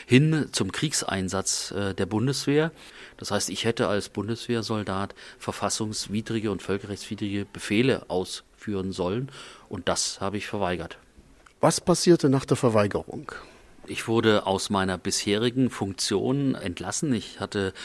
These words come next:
Speaker 1: vorher Dienst geleistet in der Operationsabteilung eines Wehrbereichskommandos und ich wurde dann anschließend in den Bereich des Kasernenkommandanten befohlen und der Kasernenkommandant, der ist unter anderem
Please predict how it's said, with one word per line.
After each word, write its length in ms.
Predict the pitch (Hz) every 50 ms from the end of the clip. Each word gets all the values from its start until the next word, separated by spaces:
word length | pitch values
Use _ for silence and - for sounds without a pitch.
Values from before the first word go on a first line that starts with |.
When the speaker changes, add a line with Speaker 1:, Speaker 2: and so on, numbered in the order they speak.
| - -
Speaker 1:
vorher 300 | - - 110 101 98 95
Dienst 380 | 90 107 113 123 123 - - -
geleistet 580 | 123 104 101 107 113 - - - 107 - -
in 160 | - 101 95 95
der 160 | 95 85 -
Operationsabteilung 1400 | 98 - 95 90 90 - - - 104 104 120 123 - - 123 - - - - 110 104 120 131 135 131 135 123 120
eines 280 | 104 101 98 92 - -
Wehrbereichskommandos 1160 | 85 90 95 95 87 - 90 110 113 - - - - 123 123 135 139 139 139 143 139 - - - - - - - - - - - -
und 320 | - 104 101 98 95 -
ich 160 | - - - 107
wurde 220 | 107 110 104 98
dann 180 | 87 95 92 95
anschließend 760 | - - 98 107 - - - 117 110 - - - 107 - - - - - - - - - - -
in 220 | - 104 101 101
den 220 | 101 101 95 98 92
Bereich 580 | 98 87 85 85 92 98 101 - - - - -
des 260 | 95 87 - - -
Kasernenkommandanten 1600 | - 101 92 82 85 85 98 120 139 131 110 101 98 95 - - - 107 98 95 95 92 95 92 98 101 101 - 127 120 120 - - - - - - - - - _
befohlen 540 | - 107 - - 120 135 139 139 131 123 110
und 320 | 90 110 101 98 92 -
der 100 | 104 92
Kasernenkommandant, 1000 | - - 101 92 90 82 85 98 101 95 - 104 95 95 92 92 95 92 92 87
der 80 | 95 92
ist 80 | 92 -
unter 320 | - - 85 - 95 80
anderem 540 | 92 95 101 101 107 98 98 98 95 95 95